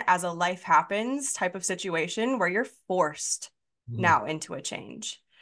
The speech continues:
Speaker 2: Yep.
Speaker 1: And regardless of what that change looks like or has been catalyzed by,
Speaker 2: Mm-hmm.
Speaker 1: it comes down to your ability to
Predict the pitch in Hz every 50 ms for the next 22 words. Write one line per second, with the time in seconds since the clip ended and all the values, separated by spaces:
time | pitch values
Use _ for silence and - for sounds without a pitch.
0 | - _ - 110 117 117 - - - 208 202 196 190 185 180 180 175 202 - -
1 | _ _ _ _ _ _ _ 190 196 208 220 214 214 208 202 226 247 240 220 226
2 | 220 220 - - - 185 - - 190 185 180 180 202 - _ _ _ _ _ 190
3 | 185 185 190 214 220 - 190 185 175 185 180 180 180 180 - - - - _ _
4 | _ _ _ _ _ - - 208 190 185 175 175 175 170 175 208 214 214 - -
5 | 160 147 165 165 - 170 175 170 175 170 170 - 170 165 165 160 165 170 170 -
6 | _ _ _ _ _ _ _ _ _ _ _ _ _ _ _ _ _ _ _ _
7 | _ _ _ _ _ - - 151 165 175 185 185 196 202 220 226 240 247 247 233
8 | 226 214 233 240 240 247 254 262 277 302 320 320 _ _ _ _ _ _ _ _
9 | _ _ _ _ _ 131 123 123 131 147 147 151 - _ _ _ _ _ _ _
10 | _ _ _ _ _ - 226 233 - - - - 269 262 254 240 208 185 208 196
11 | 196 202 208 208 - - 214 208 196 180 180 185 190 202 208 196 175 175 180 175
12 | 175 180 180 180 185 208 214 214 - - - - 220 226 226 214 190 185 196 226
13 | 226 233